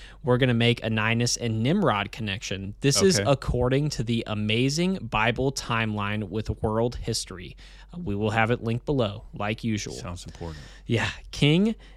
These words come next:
Speaker 1: Ninus was first associated with the biblical mighty warrior Nimrod in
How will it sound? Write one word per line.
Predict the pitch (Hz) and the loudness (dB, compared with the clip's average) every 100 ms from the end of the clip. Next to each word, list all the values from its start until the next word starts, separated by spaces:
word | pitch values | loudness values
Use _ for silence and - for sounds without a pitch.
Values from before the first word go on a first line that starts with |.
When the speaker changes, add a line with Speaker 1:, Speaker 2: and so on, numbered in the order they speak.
| - | -2
Speaker 1:
Ninus | 131 131 110 107 - - - - - | 6 6 6 0 -2 -4 -12 -20 -2
was | 117 107 - | 0 0 -2
first | - 131 160 - 143 | 0 4 4 2 -2
associated | - 117 123 - 123 139 | 0 2 2 2 0 0
with | 127 107 | -4 -4
the | 104 | -4
biblical | 98 110 123 156 - 170 196 - - - | -2 -2 2 0 2 0 0 -4 -20 -12
mighty | 120 113 110 113 143 185 214 | -4 2 4 4 4 2 0
warrior | 165 123 117 113 101 104 113 151 - - - - - | -4 0 4 4 4 2 0 0 -6 -20 -20 -20 -4
Nimrod | 135 196 160 113 101 113 - - | 2 4 6 6 4 2 -2 -6
in | 117 113 113 | -2 -2 -2